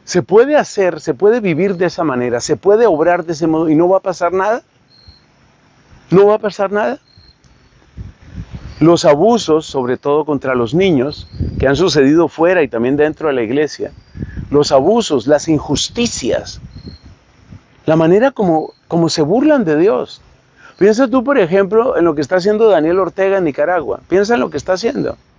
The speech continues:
Este señor dice un día,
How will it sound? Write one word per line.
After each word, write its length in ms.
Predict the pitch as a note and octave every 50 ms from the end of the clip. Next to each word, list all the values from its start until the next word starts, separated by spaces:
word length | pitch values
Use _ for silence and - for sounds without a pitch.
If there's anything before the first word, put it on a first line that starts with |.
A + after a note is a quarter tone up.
| _ _ _ _ _ _ _ _ _ _ _ _ - _ _ _ _ _ _ _ _ _ _
Este 260 | - D#3+ B3 - C4+
señor 460 | B3 A3 A3+ F#3 F3 F#3 G3+ A3 G#3+
dice 400 | F#3 A3 A3 F#3+ - - A3+ A3+
un 180 | F#3+ F#3+ G3+ G3+
día, 320 | G3 G#3 G#3 G#3 A3 A3+